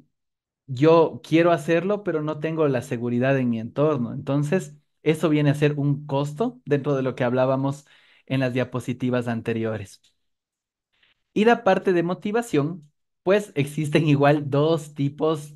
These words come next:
podemos englobarlo en este caso, dos tipos de motivaciones o, o dos categorías que es necesario irlas trabajando. Una motivación reflexiva y una motivación automática.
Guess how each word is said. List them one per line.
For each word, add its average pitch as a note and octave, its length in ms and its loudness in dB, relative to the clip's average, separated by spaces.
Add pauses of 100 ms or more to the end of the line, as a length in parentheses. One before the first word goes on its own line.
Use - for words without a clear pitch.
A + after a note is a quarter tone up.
(140)
podemos D3 320 2
englobarlo C3+ 640 0
en A#2+ 240 -4
este C3+ 260 -4
caso, C#3+ 360 -2
dos C3+ 220 -6
tipos C#3 340 -4
de B2+ 80 -2
motivaciones B2 1000 -4 (800)
o, C3 180 2
o C3+ 100 2
dos D3 180 0
categorías D3 640 0
que B2 300 -2
es B2 160 -4
necesario B2 640 -4
irlas B2 360 -4
trabajando. G#2+ 640 -8 (420)
Una D3 220 2
motivación B2+ 720 0
reflexiva C#3 1040 -2 (240)
y C3 140 -2
una C#3+ 160 4
motivación C3+ 880 -4 (120)
automática. B2 1000 -4